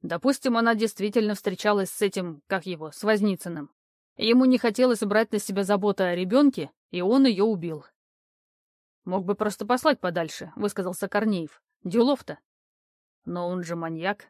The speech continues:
напомнил Медведь. "У него крыша с креном.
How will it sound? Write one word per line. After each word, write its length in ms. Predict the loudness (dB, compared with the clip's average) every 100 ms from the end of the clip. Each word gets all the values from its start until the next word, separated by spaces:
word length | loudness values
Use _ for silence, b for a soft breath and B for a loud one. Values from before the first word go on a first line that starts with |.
| _
напомнил 540 | -10 -6 -4 -4 -4 -4
Медведь. 480 | -6 -4 -8 -8 _ _ _ _ _
"У 60 | -12
него 300 | -6 -6 -4
крыша 360 | 0 0 0
с 60 | -2
креном. 420 | -2 -2 -4 -14